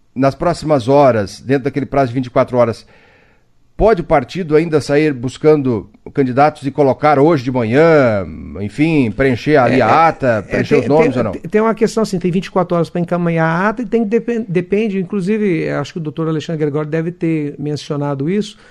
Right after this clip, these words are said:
Speaker 2: a necessidade de uma previsão expressa no edital de convocação da própria convenção, se questão de coligações, tudo,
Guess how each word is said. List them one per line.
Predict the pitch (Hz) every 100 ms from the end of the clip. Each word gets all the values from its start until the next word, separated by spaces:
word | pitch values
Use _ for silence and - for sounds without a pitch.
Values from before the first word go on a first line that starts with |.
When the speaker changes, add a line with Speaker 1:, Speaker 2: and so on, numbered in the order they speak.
| - - -
Speaker 2:
a | 170 185 202 208 208
necessidade | 185 170 170 165 170
de | 170
uma |
previsão | 160 175 156 147 160
expressa | 151 - 165 190 - - 143
no | 147
edital | 143 135 135 165 180
de | 127
convocação | - 143 139 139 - 151
da | 139
própria | 156 170 165 135 117 - _
convenção, | - 165 156 160 143 202 220 175 - _
se | - - 202 202 208 202 175 - - _
questão | - 180 - 202
de | 190
coligações, | 160 196 185 175 170 202 185
tudo, | 202 208 233